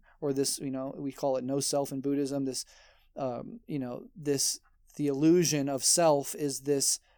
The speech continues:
product of incessant thinking. And when you can quiet down,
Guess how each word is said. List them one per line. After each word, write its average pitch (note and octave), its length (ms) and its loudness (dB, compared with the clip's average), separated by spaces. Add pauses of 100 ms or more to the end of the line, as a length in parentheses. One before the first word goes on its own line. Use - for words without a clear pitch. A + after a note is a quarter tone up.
(160)
product E3 520 6
of C3+ 120 -2
incessant C3 540 -2
thinking. B2+ 480 -8 (420)
And C#3+ 220 0
when D3 160 0
you C#3+ 100 0
can C#3+ 140 -6
quiet F#3 420 0
down, D#3 420 -4